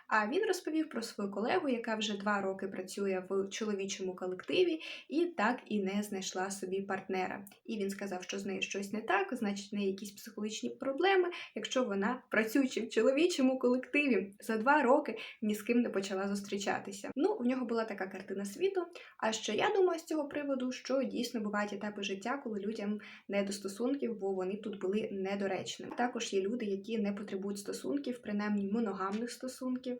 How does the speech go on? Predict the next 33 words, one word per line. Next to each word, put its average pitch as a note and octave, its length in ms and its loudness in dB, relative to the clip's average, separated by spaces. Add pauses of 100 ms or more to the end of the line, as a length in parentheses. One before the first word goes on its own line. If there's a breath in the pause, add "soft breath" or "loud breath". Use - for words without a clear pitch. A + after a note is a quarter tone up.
(120)
Якщо A#3+ 260 -2
говорити C4 400 -2
про B3+ 180 0
міжособистісні B3+ 1040 2
контакти, G#3 560 -6
то E4+ 180 -6
так, C#4+ 320 -6
я A3 80 -2
вважаю, A3 380 -2
що G#3+ 340 -4 (360 loud breath)
кожній A3+ 320 0
людині G#3 340 0
в - 60 -12
тій G#3+ 160 -6
чи - 140 -6
іншій G#3+ 380 -2
мірі A#3 220 2
вони G#3 220 0
потрібні. G3+ 600 -6
А G#3 60 -4
якщо G#3 300 -4
ми A3+ 60 -4
говоримо G#3+ 440 -2
саме G#3 280 -2
про G#3+ 300 -4
романтичні B3+ 680 0
стосунки, C#4+ 600 -2 (320 loud breath)
то, B3+ 420 2
ну, A3+ 300 0
тут A3 320 -6
уже G#3 440 -2
не G#3 200 -2
обов'язково. G3 760 -4